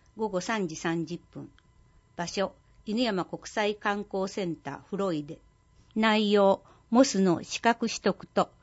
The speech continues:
タブレット型端末の基礎知識習得。対象、障害者手帳所持者、身体、精神。定員七名。面接で選考。受講料無料。テキスト代三千円は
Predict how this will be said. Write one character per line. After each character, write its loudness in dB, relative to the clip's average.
タ 2
ブ 6
レ 6
ッ 2
ト 0
型 4
端 2
末 0
の 0
基 -20
礎 4
知 -2
識 -4
習 -2
得。 -4
対 4
象、 2
障 4
害 6
者 2
手 2
帳 0
所 0
持 -2
者、 -4
身 2
体、 -2
精 4
神。 -4
定 6
員 4
七 2
名。 0
面 6
接 2
で 4
選 2
考。 -2
受 -4
講 8
料 2
無 4
料。 0
テ -2
キ -2
ス -4
ト 2
代 4
三 2
千 4
円 2
は 0